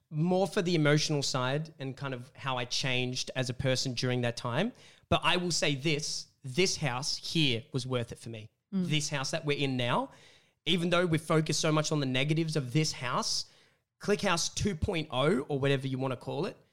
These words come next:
Speaker 1: this was worth it. Being here with you guys, with you, uh, Baz and Marcus, this for me was worth it. I've learnt so much about myself here. In the other house, I feel like I changed for the worst, not for the best.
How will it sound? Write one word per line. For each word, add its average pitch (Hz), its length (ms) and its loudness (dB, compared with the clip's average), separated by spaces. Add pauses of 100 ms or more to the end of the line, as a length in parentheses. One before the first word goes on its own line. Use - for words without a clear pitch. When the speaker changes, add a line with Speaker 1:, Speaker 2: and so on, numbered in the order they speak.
(280)
Speaker 1:
this 139 360 0
was 139 180 -2
worth 110 320 -6
it. 135 200 -12
Being 143 240 2
here 139 220 2
with 131 180 -4
you 131 160 2
guys, 127 440 0
with 123 180 -8
you, 127 440 -2 (400)
uh, 131 240 2
Baz 123 420 0
and 127 200 -2
Marcus, 135 500 -2
this 143 340 0
for - 160 0
me 123 460 0
was 127 160 -4
worth 127 340 -2
it. 101 160 -8
I've 123 180 -4
learnt 131 260 -2
so 143 260 2
much 131 240 2
about 120 240 -2
myself 117 360 -2
here. 147 380 -2 (520)
In 190 200 2
the 170 240 2
other 160 280 2
house, 147 480 0 (120)
I 147 80 -6
feel 147 200 -4
like 139 180 -4
I 135 80 -2
changed 135 480 -4
for 147 120 -8
the 127 100 -10
worst, 117 640 -10
not 131 300 -6
for - 120 -12
the 117 80 -8
best. 104 520 -4